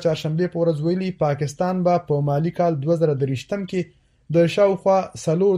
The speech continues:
دېرش بلیونه ډالرو بارني پور انتظام وکړی شي. اسلام آباد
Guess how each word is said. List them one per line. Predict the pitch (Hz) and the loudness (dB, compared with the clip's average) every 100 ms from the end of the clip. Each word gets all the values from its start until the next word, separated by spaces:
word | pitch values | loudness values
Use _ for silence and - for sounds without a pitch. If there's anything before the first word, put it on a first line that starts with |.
| 170 | 0
دېرش | 165 - | -2 -4
بلیونه | 151 156 185 170 156 | -6 -2 0 2 2
ډالرو | 151 175 175 165 _ _ - 139 | 2 2 2 -2 _ _ -4 2
بارني | 147 151 175 170 | 2 2 0 0
پور | 175 165 143 | 0 0 -2
انتظام | 147 147 139 151 147 | -4 -2 0 0 0
وکړی | 139 135 127 | -2 -2 -4
شي. | 156 131 - _ - | -6 -8 -12 _ -8
اسلام | 160 185 180 | 0 2 4
آباد | 190 214 | 4 4